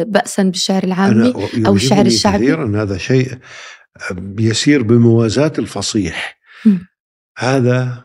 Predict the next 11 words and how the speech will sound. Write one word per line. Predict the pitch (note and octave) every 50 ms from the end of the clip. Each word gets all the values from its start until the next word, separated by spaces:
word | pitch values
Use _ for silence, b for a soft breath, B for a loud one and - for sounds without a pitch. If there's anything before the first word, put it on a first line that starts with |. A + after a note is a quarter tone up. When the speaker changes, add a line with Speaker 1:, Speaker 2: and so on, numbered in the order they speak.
| _ _ -
Speaker 2:
واقع. | A#2 C3+ E3+ F#3+ F#3 - - - A2+ F2 - - - - _ _ _ _ _ _ _ _ _ _ _ _ _ _ -
Speaker 1:
مم. | G#3 F3+ - _ _ _ _ _ _ -
Speaker 2:
يعني | A2+ G#2+ A2 B2 C3+ C#3
أنت | C3 C#3 C3+
تقولين | B2 B2 C3 B2 - - C3 C3+ C3 C#3 D#3 C3+
لي: | C3+ B2 A#2+ C3 B2 A2 B B B B B B B _ _ -
"هل | - - C#3+ D3 C#3+
يعجبك | C#3+ C#3+ B2 A2 G#2+ G#2+ D3 E3 D3 D3 C3+ - - G#2+ F2+ E2 - _ _ _ _ _ _ _ _ _ _ _ - _ -
جبل | A#2+ A#2 B2+ C#3 C3 C#3 A#2+ A2 A2 - - -
الشيخ؟" | - - - B2+ C3+ D3 - C#3 - - - - _ _ _ _ _ _ _ _ _ _ _ _ _ _ _ _ _ _ _ -
هذا | - B2+ E3+ G3+ A#3 A#3+ B3 A#3+ A#3+ A#3 A3+ A3+ G#3+ G3+ G3 F#3+